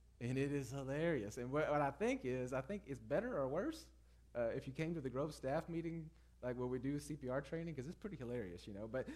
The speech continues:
but that's one of the things, like, man, you're looking down and you're asking the question, man, do, are there, are there some signs of life here?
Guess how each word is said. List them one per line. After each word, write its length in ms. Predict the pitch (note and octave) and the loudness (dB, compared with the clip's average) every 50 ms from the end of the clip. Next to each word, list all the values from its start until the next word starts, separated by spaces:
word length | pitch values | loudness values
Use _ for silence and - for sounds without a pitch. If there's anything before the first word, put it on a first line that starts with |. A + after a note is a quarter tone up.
| E4 - | -2 4
but 100 | - D#3+ | 8 12
that's 200 | F3 G3+ G#3 - | 12 12 12 12
one 100 | A3 G#3+ | 8 6
of 60 | G#3+ | 6
the 60 | A3 A3 | 6 4
things, 320 | - C#4+ C#4 G#3+ D#3+ C3 | 4 4 2 2 2 2
like, 140 | C#3+ C3+ C3+ | 2 2 2
man, 240 | D3 D3 D#3+ F3 E3+ - - - - | 2 2 2 0 -2 -6 -12 -10 -2
you're 180 | - B2+ C3 C#3 | 0 2 2 4
looking 280 | C#3 D#3 E3+ F3+ G3+ F#3 | 4 4 4 4 4 4
down 360 | F3 F3+ G3 G3+ G#3 G#3 G3+ | 4 4 6 6 4 4 4
and 100 | E3+ C3+ | 2 4
you're 80 | B2+ | 4
asking 320 | C3 D#3 E3+ - - F#3 E3 | 4 4 2 2 0 -2 -2
the 60 | D#3 | 0
question, 380 | D#3 - G3 G3+ - - C3+ B2 | 0 2 0 0 0 -2 -4 -2
man, 180 | B2+ C3+ C3 | -2 -2 0
do, 200 | B2+ C3+ C#3+ C#3+ - - - - - | 2 0 0 0 -2 -8 -16 -8 2
are 280 | - - E3 F#3 G3 G#3 | 6 8 10 10 10 10
there, 320 | F3 F3+ E3+ D#3+ D3+ - - - | 8 6 6 6 4 2 2 2
are 240 | C#3 D#3+ F3 F3+ | 4 4 4 4
there 160 | F3 F3 E3+ D#3+ | 4 2 0 -2
some 240 | - - C#3 B2 | -2 -4 -6 -6
signs 580 | A#2 - - C#3+ B2+ C#3 D#3 E3+ F3 F3 D#3 - | -6 -4 -2 0 2 2 4 2 2 0 0 0
of 180 | C3 A2 G2 G#2 | -2 -2 -2 0
life 380 | G#2+ A2+ E3 C#4 D#4 D#4 - - | 2 4 6 6 4 2 -2 -8
here? 180 | - G#2+ - G#1 | -8 -8 -8 -8